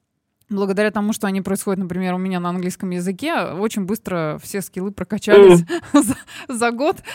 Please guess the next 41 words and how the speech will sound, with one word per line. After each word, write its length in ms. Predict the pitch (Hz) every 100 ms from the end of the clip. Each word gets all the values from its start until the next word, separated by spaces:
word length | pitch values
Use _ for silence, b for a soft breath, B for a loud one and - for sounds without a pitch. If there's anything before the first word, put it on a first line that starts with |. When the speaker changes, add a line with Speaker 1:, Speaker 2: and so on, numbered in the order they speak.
| 330
Speaker 1:
То 60 | -
есть 180 | 190 170
с 160 | 226 240
моего 360 | 233 240 254
там, 300 | 247 196 196 B 226
а, 760 | 180 185 180 180 143 85 196 196
upper 220 | 208 214 220
intermediate 440 | 214 220 294 247
быстренько 580 | 190 247 220 208 190 175
все, 180 | - 208
все 280 | - 220
стали 260 | 208 202 190
на, 400 | 190 185 175 170 -
по-, 180 | 190 190
разговаривать 600 | 196 202 202 233 190 -
как 120 | 196
на 120 | 190
уровне 280 | 196 214 190
advanced, 340 | 185 214 320 -
потому 240 | 185 190
что 160 | 196 196
если 200 | 196 -
ты 60 |
не 100 | 190
можешь 240 | 196 196 196
аргументировать 600 | 170 190 202 294 269 233
свою 160 | 190
позицию 560 | 190 190 240 - 196 160 b b b
достаточным 560 | 190 190 196 185 190 175
количеством, 640 | 185 190 - - 160 151 b b -
а, 120 | 175
слов, 300 | - 254 294
да, 200 | 185 196
то, 240 | 185 185
ну, 240 | 175 180 220
извини, 460 | 202 185 170 185
результат 400 | 180 165 143 190
тоже 200 | - 175
примерно 380 | - 165 175 185
такой 300 | 170 175 160
же. 140 | 147